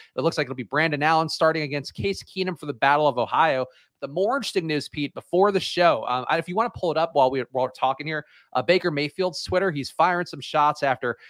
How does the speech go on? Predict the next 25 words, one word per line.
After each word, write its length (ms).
uh, 40
Mary 380
Kay 300
Cabot 420
from 140
the 80
Cleveland 420
Plain 320
Dealer 240
reported 460
that 180
if 80
Baker 240
Mayfield, 440
quote 200
unquote, 360
doesn't 200
get 140
assurances 460
that 160
things 180
will 60
change 340
next 220
season, 260